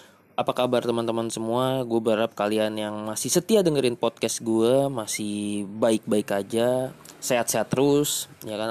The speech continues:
Apalagi nih awal bulan, masih awal bulan, bulan Juli lebih tepatnya, dan tetap diberikan kesehatan ya teman-teman ya.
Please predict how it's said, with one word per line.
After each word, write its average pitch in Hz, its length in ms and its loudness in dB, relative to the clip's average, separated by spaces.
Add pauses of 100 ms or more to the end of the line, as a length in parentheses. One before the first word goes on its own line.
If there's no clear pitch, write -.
Apalagi 107 400 -2
nih 110 160 -6
awal 110 240 0
bulan, 127 480 2
masih 107 320 -8
awal 98 240 -4
bulan, 104 560 -4
bulan 107 320 -4
Juli 147 320 4
lebih 113 240 -4
tepatnya, 113 480 -4
dan 113 240 0 (1120)
tetap - 240 -4
diberikan 107 560 -4
kesehatan 104 560 -6
ya 101 80 -10
teman-teman 104 400 -6
ya. 113 140 -6